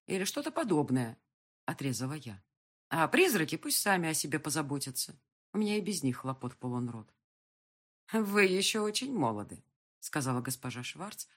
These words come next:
с интонацией своего сына и почти его же словами. "Вы легкомысленно относитесь к вещам и явлениям не из мира сего. Вы такая приземлённая, такая практичная". Она покачала головой, и было неясно,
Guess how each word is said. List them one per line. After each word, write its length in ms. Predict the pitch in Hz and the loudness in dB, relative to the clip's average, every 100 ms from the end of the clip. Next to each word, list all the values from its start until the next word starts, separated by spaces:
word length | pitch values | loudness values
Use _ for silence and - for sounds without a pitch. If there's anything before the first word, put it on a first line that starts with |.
| - | -10
с 120 | - | -4
интонацией 640 | 180 147 196 254 - 165 | -2 2 4 4 2 0
своего 400 | 143 165 165 156 | 0 2 0 0
сына 440 | 170 - 311 208 - _ _ _ | -2 -2 -2 -2 -4 _ _ _
и 120 | - | -8
почти 420 | 143 165 - - 262 | -6 -4 -4 -2 -4
его 240 | 135 151 | -4 -4
же 120 | 160 | -6
словами. 560 | - - 139 95 92 92 _ _ _ _ _ _ _ - | -6 -8 -12 -12 -14 -18 _ _ _ _ _ _ _ -2
"Вы 280 | 233 233 240 | 2 6 8
легкомысленно 720 | 233 - 330 269 180 165 160 | 8 8 6 6 6 6 6
относитесь 580 | 160 165 147 160 156 - | 6 0 0 0 -4 -2
к 120 | 165 | -2
вещам 520 | 160 160 - 311 302 _ _ _ | 0 0 0 -4 -8 _ _ _
и 80 | - | 2
явлениям 680 | 220 208 254 359 269 175 196 | 4 6 6 6 6 6 6
не 140 | 254 | 4
из 140 | 269 | 2
мира 260 | 175 156 139 | 2 2 2
сего. 400 | 123 135 123 127 _ _ _ _ | 0 -4 -6 -10 _ _ _ _
Вы 280 | - 190 180 | -2 2 2
такая 320 | - - 147 | 0 0 -2
приземлённая, 800 | 147 156 160 151 175 247 143 127 - - - | -2 -4 -2 -2 0 0 0 0 -6 -14 -6
такая 320 | 220 339 269 | 4 8 8
практичная". 920 | - 196 - - 294 - 156 135 113 _ _ _ _ _ | 8 6 6 -2 2 2 4 2 0 _ _ _ _ _
Она 180 | - 156 | -4 -2
покачала 420 | 143 160 - 151 | -2 -6 -4 -4
головой, 520 | 143 139 143 151 220 _ | -4 -4 -6 -8 -10 _
и 60 | - | -2
было 180 | 180 226 | 2 6
неясно, 680 | 247 247 160 117 - 110 | 6 6 4 2 -2 -8